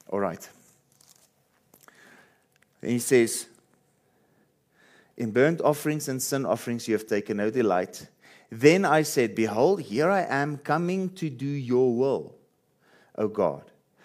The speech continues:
to fulfill what is written of me in the volume of the book.'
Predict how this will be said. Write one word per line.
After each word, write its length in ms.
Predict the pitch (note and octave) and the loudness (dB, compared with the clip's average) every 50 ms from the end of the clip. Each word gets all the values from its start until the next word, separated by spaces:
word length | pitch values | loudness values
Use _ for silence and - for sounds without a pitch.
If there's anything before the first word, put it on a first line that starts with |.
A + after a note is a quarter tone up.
| - _ _ - | -20 _ _ -2
to 100 | D#3+ D#3 | -2 0
fulfill 500 | - E3 D#3 D#3 - E3+ F3 F3+ F3 E3 | 0 0 -2 0 2 2 2 4 4 4
what 220 | D#3+ D#3 D#3 D#3+ | 4 4 2 0
is 180 | D3+ C3+ A#2 A#2+ | -4 -6 -4 -4
written 320 | B2 B2+ B2+ - - - | -4 -2 -4 -6 -6 -4
of 220 | - A2+ - - | -4 -4 -4 -6
me 480 | A2+ A2 A2+ C3+ D3 B2 F#2 C#2 - - _ _ _ _ _ _ _ | -6 -8 -6 -6 -6 -6 -6 -8 -10 -16 _ _ _ _ _ _ _
in 160 | - B2+ B2 | -4 -2 0
the 80 | A#2 A2 | 0 0
volume 540 | G2 G2 A2+ A2 A2 G#2+ F#2+ F2+ F2 D#2+ - | 2 2 4 4 6 4 2 0 -2 -6 -6
of 200 | - F2+ - - | -6 -6 -6 -8
the 80 | - E2+ | -10 -8
book.' 360 | - F2 D#2 - - - | -6 -6 -8 -8 -12 -20